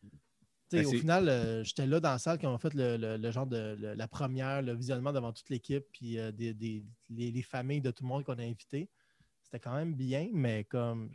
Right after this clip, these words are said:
Speaker 1: j'étais comme, je savais qu'il y avait cette fin-là qui était meilleure, puis ça m'a gossé un peu.
Speaker 2: Ouais.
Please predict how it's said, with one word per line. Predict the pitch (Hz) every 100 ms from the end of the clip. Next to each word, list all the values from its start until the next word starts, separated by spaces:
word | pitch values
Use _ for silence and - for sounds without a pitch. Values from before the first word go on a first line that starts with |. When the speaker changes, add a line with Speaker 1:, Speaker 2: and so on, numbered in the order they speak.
| -
Speaker 1:
j'étais | - 123
comme, | 139 139
je | 127
savais | - 135 127 160
qu'il | -
y | 117
avait | 120
cette | - 127
fin-là | - 127 139
qui | 135
était | 120
meilleure, | 113 110 117 143
puis | -
ça | 110
m'a | 110
gossé | 110 107 - 135
un | 113
peu. | - - _ - - -
Speaker 2:
Ouais. | 98 98 98